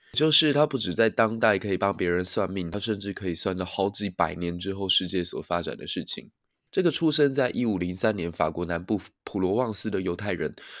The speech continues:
他十四岁的时候就进入亚维农大学念医科，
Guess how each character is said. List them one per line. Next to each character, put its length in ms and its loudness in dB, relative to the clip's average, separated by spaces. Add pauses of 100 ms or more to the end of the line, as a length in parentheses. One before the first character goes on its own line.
(140)
他 120 -4
十 160 6
四 240 0
岁 220 2
的 140 -2
时 100 -2
候 80 0
就 140 -2
进 180 -2
入 140 -4
亚 180 -4
维 180 -2
农 160 -4
大 200 0
学 160 -4
念 280 -6
医 80 -6
科， 360 -4